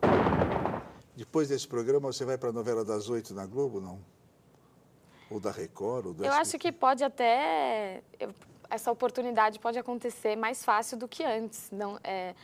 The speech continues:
Speaker 3: eu já fiz muitos testes pra outras grandes emissoras e, e não passei. Mas não
Speaker 2: Você
Speaker 3: é
Speaker 2: se considera talentosa?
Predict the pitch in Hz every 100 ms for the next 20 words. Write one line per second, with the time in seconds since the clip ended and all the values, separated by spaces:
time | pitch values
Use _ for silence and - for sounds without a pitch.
0 | - - 214 233 254 240 262 294 - 226
1 | 220 202 - 202 202 214 190 202 202 220
2 | 220 - 196 214 208 226 233 220 214 220
3 | - 214 185 - - - - _ - 214
4 | 214 208 226 247 240 240 - 185 - 143
5 | 139 117 117 107 101 - 107 73 -